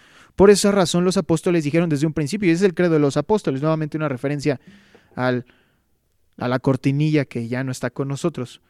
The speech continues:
Que en paz descanse esa cortinilla. Pero por eso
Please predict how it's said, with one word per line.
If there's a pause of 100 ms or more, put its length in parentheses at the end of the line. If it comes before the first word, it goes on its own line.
(200)
Que
en
paz
descanse
esa
cortinilla. (300)
Pero (400)
por
eso